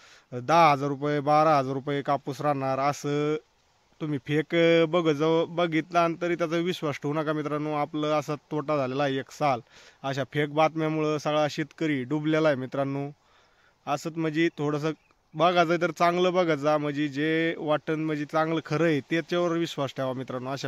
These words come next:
फेक, आय, फेक व्हिडिओमध्ये भरपूर सारे सांगतात, म्हणजे एवढा कापूस आहे, तेवढा भाव निघन, एवढा भाव आहे, असं काय नाही मित्रांनो.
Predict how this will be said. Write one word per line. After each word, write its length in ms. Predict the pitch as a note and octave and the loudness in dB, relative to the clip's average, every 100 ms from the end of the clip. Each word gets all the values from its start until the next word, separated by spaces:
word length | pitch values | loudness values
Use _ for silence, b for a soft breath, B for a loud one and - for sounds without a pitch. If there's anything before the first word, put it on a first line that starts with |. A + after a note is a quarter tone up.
| - | -6
फेक, 180 | C#3+ E3+ - _ B B B B B B - | -2 -2 -4 _ B B B B B B -2
आय, 340 | D3+ E3 E3+ - | 2 4 2 2
फेक 220 | E3+ F3+ | 0 2
व्हिडिओमध्ये 720 | F#3 D#3+ E3+ F3+ F#3 D#3+ E3+ | 2 4 4 4 2 2 2
भरपूर 380 | D#3 D3+ C3+ F3 | 2 0 0 0
सारे 280 | E3 E3 D#3 | 2 2 2
सांगतात, 560 | E3 D#3+ D#3+ D3+ D#3 | 2 2 0 0 0
म्हणजे 300 | D3+ D3+ C#3+ | 0 -2 0
एवढा 220 | D#3 D3+ C#3 | 0 0 0
कापूस 460 | D3 C#3+ D3 - | 0 0 -2 -4
आहे, 100 | C#3+ | -4
तेवढा 300 | C#3 D3 C#3 | -2 -2 0
भाव 240 | A#2+ B2+ C3+ | 0 0 0
निघन, 420 | C#3 B2 C3+ C3+ | -4 -4 -6 -4
एवढा 240 | C#3 C3 | -4 -4
भाव 260 | A#2+ A#2+ C3 | -2 -2 -2
आहे, 280 | B2+ B2+ C#3 - _ | -2 -6 -8 -12 _
असं 220 | C#3+ C3+ | -6 -6
काय 200 | C3+ D#3 | -2 0
नाही 160 | D#3+ E3 | 0 -2
मित्रांनो. 500 | D3 C#3+ D3 D3+ | -4 -4 -4 -4